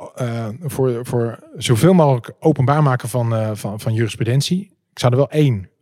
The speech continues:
maar, of één randvoorwaarde. Openbaar maken betekent ook ordenen. En wat nu dreigt te gebeuren, eh, velen van jullie als een scriptie schrijven, rechtspraak punt N L, prachtig, heel veel jurisprudentie.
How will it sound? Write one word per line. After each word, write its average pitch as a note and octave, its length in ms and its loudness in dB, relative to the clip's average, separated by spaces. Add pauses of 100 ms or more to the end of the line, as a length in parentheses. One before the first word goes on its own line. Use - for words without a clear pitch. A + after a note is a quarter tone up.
(120)
maar, B2 560 0
of - 80 -10
één C#3 220 0
randvoorwaarde. D#3 800 0 (840)
Openbaar C#3+ 540 4
maken D#3+ 300 2
betekent C3 400 0
ook D#3+ 240 0
ordenen. F#2+ 380 0 (960)
En G#2 500 -6
wat A2 200 -2
nu B2+ 420 6 (200)
dreigt B2 360 0
te - 80 -6
gebeuren, A2 720 0
eh, C#3 80 -10 (300)
velen B2 200 -6
van A2+ 80 -6
jullie A#2 180 -2
als G2+ 80 -4
een - 100 -4
scriptie - 240 -4
schrijven, A2 280 -6
rechtspraak B2+ 360 -4
punt A2+ 240 -6
N A2 80 -6
L, F#2+ 80 -8
prachtig, C3 560 -6
heel C3 160 -2
veel A#2 140 -4
jurisprudentie. A2+ 760 -4